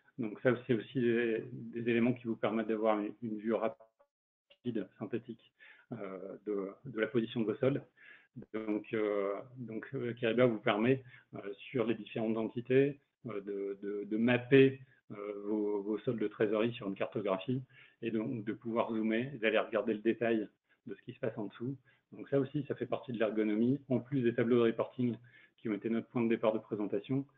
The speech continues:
euh, pour, euh, montrer le, l'ergonomie et la facilité d'uti-, d'accès à l'information de Keriba, euh, pour avoir cette information dans le contexte de la trésorerie le plus vite possible, avec un accès, euh,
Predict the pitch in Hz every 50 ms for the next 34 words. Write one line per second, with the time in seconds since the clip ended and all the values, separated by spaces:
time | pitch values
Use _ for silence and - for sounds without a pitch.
0 | - - - - - - - - 120 107 104 104 101 98 - - 131 123 120 117
1 | 110 107 104 101 98 101 98 104 113 113 107 - - 135 127 113 107 101 104 104
2 | 107 117 110 110 113 120 117 120 120 131 135 127 117 110 - 120 - - 123 113
3 | 110 - - 131 117 110 107 - - - 117 110 - - 120 113 117 - - 147
4 | 131 120 113 110 104 - 113 110 113 107 - - 127 113 120 - 117 110 113 117
5 | 120 131 135 - _ _ - - - _ _ - 107 104 101 101 - - 113 104
6 | 110 107 117 117 117 - - - 113 104 - 113 101 104 98 - - 123 117 127
7 | 127 - _ _ _ _ _ _ _ _ _ - 117 113 - - 117 110 - 113
8 | 104 107 104 101 - - 113 101 104 101 101 110 120 127 - _ _ _ _ _
9 | - 113 123 123 120 120 120 113 - - - 113 - - 127 127 139 139 139 _
10 | _ _ _ _ - 113 101 104 107 - 104 104 101 98 - - 127 117 117 107
11 | 95